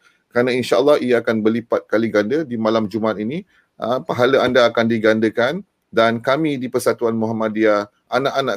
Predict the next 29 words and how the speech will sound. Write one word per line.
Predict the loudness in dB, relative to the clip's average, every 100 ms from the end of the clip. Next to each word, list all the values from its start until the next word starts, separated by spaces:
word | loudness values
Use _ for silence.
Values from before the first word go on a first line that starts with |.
| -2
kami | -2 0
di | 0 2
Rumah | 0
Kebajikan | 0 0 0 0 -2
Muhammadiyah, | -2 -2 0 2 2 2 _ _
para | -2 2 4
pelajar | 4 2 2 4 2
kami | 0 -2 -2 -2
yang | -2 0
berada | 0 0 -2
di | -4
pelbagai | -6 -4 -2 -2
institusi | -4 -6 -10 -14 -10 -6
Muhammadiyah | -6 -6 -2 0 0 -2 _ _
mendoakan | -2 2 2 2 0 0 -2
dan | 0 0 0
mengucapkan | -2 -4 -6 -10 -2 -2 2 0 0
jutaan | -4 -4 0 2 2 0 -2
terima | -4 -2
kasih | 0 0 2 0 0 _ _ _
kerana, | 2 2 4 0 -2 _ _
uh, | -2 -2 -4
mengucapkan | -6 -2 0 0
jutaan | -2 -2 0 -2
terima | -2 -4 -2
kasih | -2 -2 -4
dengan | -4 0
jazakallahu | 2 4 6 4 4 2 4 4 4 2 0
khair | 4 4 2